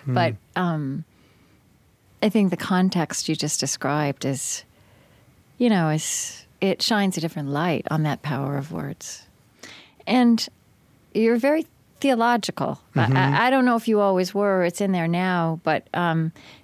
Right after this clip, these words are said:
Speaker 2: even as you wrote in one place about being a kid, "Remember being a kid, we dance with all we have, we wear Superman outfits to the grocery store."
Speaker 1: <laughs>
Speaker 2: As children, we are closer in time to the Creator.
Speaker 1: Mm-hmm.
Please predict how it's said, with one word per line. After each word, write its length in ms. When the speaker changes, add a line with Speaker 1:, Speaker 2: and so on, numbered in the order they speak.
Speaker 2:
even 640
as 300
you 120
wrote 580
in 180
one 180
place 380
about 420
being 240
a 60
kid, 480
"Remember 400
being 220
a 20
kid, 260
we 140
dance 400
with 120
all 160
we 120
have, 340
we 140
wear 160
Superman 500
outfits 460
to 100
the 60
grocery 400
store." 420
Speaker 1:
<laughs> 320
Speaker 2:
As 220
children, 640
we 120
are 140
closer 540
in 180
time 500
to 120
the 80
Creator. 640
Speaker 1:
Mm-hmm. 440